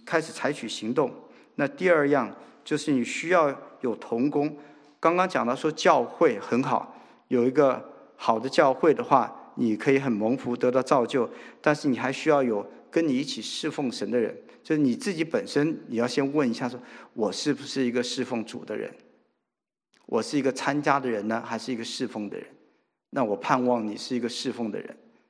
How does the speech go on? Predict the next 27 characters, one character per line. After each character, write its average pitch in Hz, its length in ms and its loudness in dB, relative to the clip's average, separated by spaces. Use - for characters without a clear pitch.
然 131 120 0
后 147 80 4
你 120 80 2
要 117 80 2
问 131 240 2
：“那 156 120 4
我 131 120 0
有 120 80 4
没 101 120 -4
有 120 40 -4
侍 123 240 -6
奉 120 160 -6
的 104 100 -6
同 104 280 -10
工？” 117 340 -2
你 131 80 0
如 139 140 4
果 175 100 6
有 127 80 4
侍 - 180 -4
奉 147 160 -2
的 123 60 -4
同 117 240 -6
工， 131 160 -2
他 131 100 -8
就 131 140 -4
是 120 180 -2